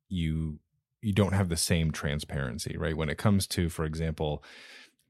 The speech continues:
conventional arms, we have a pretty good read on whether it's through treaties, intelligence, or satellites, you know, the number of tanks that Russia has, the number of aircraft carriers that China has, the number of nuclear warheads. But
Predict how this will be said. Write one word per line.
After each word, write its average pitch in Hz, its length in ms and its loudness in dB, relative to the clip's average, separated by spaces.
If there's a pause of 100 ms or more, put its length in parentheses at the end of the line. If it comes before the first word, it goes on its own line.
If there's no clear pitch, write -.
(100)
conventional 104 580 4
arms, 92 640 4
we 90 180 0
have 104 120 6
a 95 80 2
pretty 135 240 4
good 110 180 4
read 110 300 6
on 87 380 4
whether 98 320 4
it's 85 120 0
through 92 220 0
treaties, 98 600 4
intelligence, 87 680 2
or 76 100 -2
satellites, 85 680 2 (440)
you - 140 -6
know, 80 160 0
the 87 160 0
number 104 320 6
of 104 140 2
tanks 120 340 4
that - 100 0
Russia 127 320 4
has, 80 360 0
the 80 80 -4
number 90 220 2
of 98 80 0
aircraft 113 500 4
carriers 110 420 4
that 117 100 -6
China 123 280 4
has, 80 320 0
the - 40 -4
number 92 220 2
of 95 80 2
nuclear 110 380 4
warheads. 107 480 4
But 87 240 2